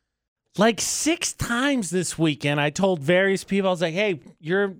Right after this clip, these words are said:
whenever you need to come out or whatever, wanna come over, you're more than welcome to." That's a record.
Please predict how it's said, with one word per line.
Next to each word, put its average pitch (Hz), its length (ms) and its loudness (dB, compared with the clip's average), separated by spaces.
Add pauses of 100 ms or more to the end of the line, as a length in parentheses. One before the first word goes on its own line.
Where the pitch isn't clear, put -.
(120)
whenever 240 420 0
you 254 80 0
need 233 200 0
to 214 40 -10
come 196 220 -2
out 185 200 2
or 170 80 2
whatever, 170 400 0
wanna 165 240 0
come 165 140 -4
over, 151 220 0
you're 143 160 -2
more 151 240 2
than 143 160 -2
welcome 123 380 -2
to." 98 280 -20 (600)
That's 262 220 2
a 277 60 4
record. 190 560 -2